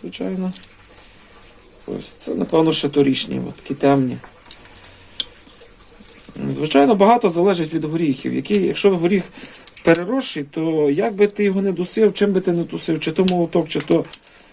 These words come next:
м, скажімо, такого типу горіхокол, воно, ну, його витягнути тут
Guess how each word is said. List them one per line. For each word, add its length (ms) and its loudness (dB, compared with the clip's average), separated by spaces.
м, 380 -6
скажімо, 640 -6
такого 360 -4
типу 380 0
горіхокол, 720 0
воно, 440 2
ну, 680 0
його 220 0
витягнути 540 0
тут 160 -10